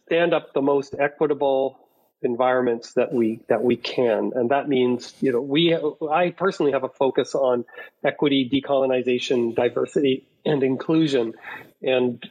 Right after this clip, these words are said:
trying to bring that lens to, to everything we do. So what does that mean for technology? What does that mean for the people we hire? What does that mean to the content we produce and the ways in which we are teaching?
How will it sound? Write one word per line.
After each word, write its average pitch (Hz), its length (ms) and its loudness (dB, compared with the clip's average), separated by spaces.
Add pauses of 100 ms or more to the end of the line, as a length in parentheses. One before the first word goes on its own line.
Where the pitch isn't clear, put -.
(200)
trying 147 300 0
to 143 80 -2
bring 147 220 0
that 135 200 0
lens 131 500 0
to, 123 400 0 (360)
to 143 100 0
everything 135 400 2
we 123 120 0
do. 113 220 0
So - 120 -2
what 143 180 0
does 147 120 -4
that 135 160 0
mean 131 160 0
for 127 140 -2
technology? 127 720 0
What 120 180 -2
does 127 140 0
that 135 160 0
mean 135 160 0
for 127 100 -2
the 123 100 0
people 151 400 0
we 127 120 -4
hire? 123 420 0 (280)
What 127 140 0
does 127 120 -2
that 135 180 2
mean 127 200 2
to - 80 -4
the 127 80 0
content 135 640 -2
we 123 120 0
produce 123 540 -2
and 123 160 2
the 113 60 2
ways 127 380 0
in 117 140 -2
which 123 220 -2
we 117 140 2
are 113 100 2
teaching? 120 560 0